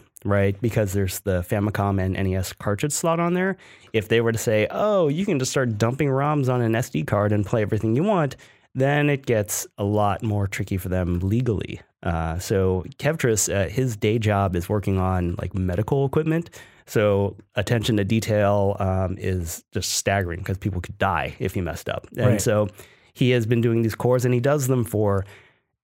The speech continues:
Speaker 1: everything pretty much, um, including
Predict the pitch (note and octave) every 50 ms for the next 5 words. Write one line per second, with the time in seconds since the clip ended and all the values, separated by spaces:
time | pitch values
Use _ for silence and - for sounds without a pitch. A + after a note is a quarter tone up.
0 | _ _ - A#2 A#2 C3 D#3 E3 E3 - F3 F3+ F#3 G3 F#3+ F#3+ - G3 G3 G3
1 | G3 G3 G3+ G3+ - - - G2 G#2+ A2 G#2 G#2 G#2 A#2 - - - D#3 D#3 D3
2 | B2+ A#2 A2 G#2+ G#2 G#2 G2+ - -